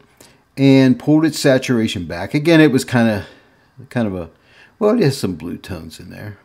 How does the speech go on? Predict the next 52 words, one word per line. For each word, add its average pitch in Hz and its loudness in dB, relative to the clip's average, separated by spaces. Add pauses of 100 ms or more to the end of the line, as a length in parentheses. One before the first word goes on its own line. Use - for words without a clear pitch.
(100)
Or 143 -4
no, 160 2
it 143 8
is 143 4
pink. 85 -10
When 101 -8
I 101 -6
hover 123 4
over 113 2
it, 87 -4
it 85 -10
goes, 87 -10
"That's 104 -8
a 85 -8
blue 98 -8
overlay 80 -14
in 78 -16
there." 80 -16 (460)
Kinda 135 2
messes 104 -4
me 98 -6
up 92 -10
sometime. 90 -12
Remember, 113 2
there's, 104 -6
like, 90 -10
an 90 -10
overlay 87 -12
over 78 -16
it. - -20
But 127 -2
it's 156 -2
kinda 120 0
pink, 107 -6
so 107 -4
that 113 -4
wasn't 101 -8
working 87 -14
for 92 -16
me. 92 -12 (680)
I 135 2
pulled 202 2
the 202 6
color 156 4
strength 143 2
up 135 4
and 113 2 (520)
put 127 2
more 120 2
of 107 -4
a 101 -4
blue 120 -2